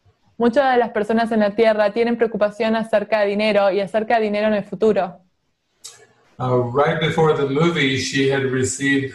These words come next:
Speaker 2: an offer from a new client, uh, to hire her.
Speaker 1: Justo antes de la película, ella había obtenido,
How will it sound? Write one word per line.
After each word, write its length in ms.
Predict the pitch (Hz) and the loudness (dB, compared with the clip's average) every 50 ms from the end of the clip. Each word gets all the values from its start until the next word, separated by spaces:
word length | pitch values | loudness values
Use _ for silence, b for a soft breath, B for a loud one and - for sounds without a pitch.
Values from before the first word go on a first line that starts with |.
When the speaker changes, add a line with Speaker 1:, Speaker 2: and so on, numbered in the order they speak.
| - - | -8 -4
Speaker 2:
an 220 | 127 120 120 123 - - - | -2 -2 -2 -2 -6 -4 -2
offer 640 | - 135 - - - - 151 139 135 131 131 131 - - - _ | 0 0 0 0 -2 -2 -2 -2 0 -2 -4 -6 -10 -16 -20 _
from 240 | - 131 131 123 127 | -4 -2 -2 0 0
a 80 | 123 123 | 0 0
new 280 | 127 135 147 151 143 | 0 0 0 -2 -2
client, 640 | 147 - 151 143 143 156 156 147 123 117 113 113 - - - - - - | -4 -4 -2 0 0 0 0 -2 -4 -4 -6 -8 -10 -14 -20 -20 -14 -8
uh, 220 | 117 117 120 120 - - - | -4 -4 -2 -2 -4 -6 -4
to 240 | 131 135 131 127 - | -2 0 0 2 2
hire 320 | 139 151 165 156 143 120 110 | 2 0 2 0 0 0 0
her. 360 | 107 107 101 101 101 - - _ _ _ _ _ _ _ _ _ _ _ - _ _ _ _ _ _ _ _ _ _ _ | 0 0 0 0 -2 -4 -8 _ _ _ _ _ _ _ _ _ _ _ -20 _ _ _ _ _ _ _ _ _ _ _
Speaker 1:
Justo 300 | - 262 247 - - 269 | -4 -4 -2 0 0 0
antes 240 | 262 262 254 269 262 | 0 2 0 0 2
de 20 | |
la 160 | 254 233 208 | 2 2 2
película, 540 | - 214 214 240 247 247 233 214 208 208 180 | 2 -2 -2 -2 -4 -2 2 2 2 2 2
ella 180 | 196 214 220 247 | -2 0 0 0
había 220 | 233 233 240 240 | 2 4 2 2
obtenido, 800 | 240 220 226 226 220 214 220 220 226 226 226 233 233 233 226 226 | 2 0 -2 0 2 4 4 4 6 6 6 6 4 4 2 0